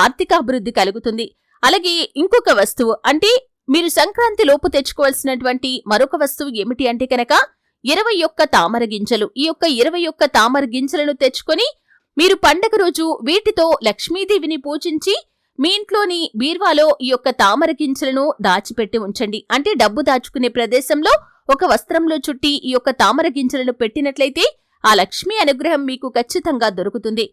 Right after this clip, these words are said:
అలాగే మరొక వస్తువు ఏమిటి అంటే కనుక ఐదు లక్ష్మీ గవ్వలు. లక్ష్మీ గవ్వలు అనేవి లక్ష్మీదేవికి చాలా ఇష్టమైన వస్తువనే చెప్పుకోవాలి. ఈ లక్ష్మీ గవ్-, ఈ లక్ష్మీ గవ్వలను కనుక మీరు ఐదింటిని తెచ్చుకుని మీ ఇంట్లోని పూజ గదిలో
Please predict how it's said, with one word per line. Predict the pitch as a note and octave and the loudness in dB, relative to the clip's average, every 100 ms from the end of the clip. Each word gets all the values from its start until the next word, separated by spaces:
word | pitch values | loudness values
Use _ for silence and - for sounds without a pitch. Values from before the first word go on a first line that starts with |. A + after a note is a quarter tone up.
| _ _ - | _ _ -2
అలాగే | C#4+ F4+ E4+ E4 A#3 | 0 2 0 -4 -2
మరొక | C4+ G#4 A4+ D4+ | 0 2 0 0
వస్తువు | C#4 D#4+ D4+ A3 | -2 -6 -6 -6
ఏమిటి | A#3+ C#4+ C#4 | -6 -4 -4
అంటే | B3+ C#4 C4 | -2 -2 -4
కనుక | B3+ B3+ B3 - C4+ | 0 2 2 2 0
ఐదు | E4 D4+ F#3 | 2 0 -2
లక్ష్మీ | - - B3+ A#3 | -4 -6 -4 -2
గవ్వలు. | G3 A3+ A3+ _ _ - G3 | 0 0 -2 _ _ -6 -6
లక్ష్మీ | F#3+ - F4 G#4 | -6 -8 -4 0
గవ్వలు | G4 C4+ D4 D4+ | 0 2 2 2
అనేవి | C#4 C#4 C4+ C#4 - | 0 -2 -6 -6 -10
లక్ష్మీదేవికి | - - D#4+ F#4 F4 D4 C#4 C#4+ - | -12 -8 -6 -4 -4 -6 -6 -6 0
చాలా | A3+ C4 D#4+ A3+ | 2 2 0 -4
ఇష్టమైన | - - C4+ B3+ B3 A#3+ - G3+ | -6 -2 -2 2 2 2 0 -6
వస్తువనే | G3 - C4+ B3 A3+ G#3+ | -6 -4 -2 0 -2 -6
చెప్పుకోవాలి. | A3+ A#3+ C#4+ D4+ A4+ D#5 _ _ - | -10 -4 2 4 2 -2 _ _ -4
ఈ | F4 D4+ | 0 0
లక్ష్మీ | - G4 G#4+ G4+ | -2 -6 -4 -4
గవ్-, | - _ _ - | -4 _ _ -4
ఈ | C#4 A#3+ | 0 0
లక్ష్మీ | - - E4+ F#4+ D#4+ | 0 -4 -4 0 2
గవ్వలను | C#4+ D#4 D4 D4 | 2 2 0 0
కనుక | C#4 C#4 C4 C4 B3 | 0 4 4 2 -2
మీరు | C4+ A#3+ A3 | 0 2 2
ఐదింటిని | D#4+ F4+ E4+ D#4+ D4 | -2 -4 -6 -4 -2
తెచ్చుకుని | B3+ - D#4 F4+ G#4+ _ _ - C4+ | -2 -2 -4 -4 -4 _ _ -4 -2
మీ | F#4 | 0
ఇంట్లోని | G4 G#4 G#4 G4+ | -2 -2 -2 -2
పూజ | C#4+ D4 F4 | -4 -4 -4
గదిలో | D4 C4 C#4+ | -4 0 4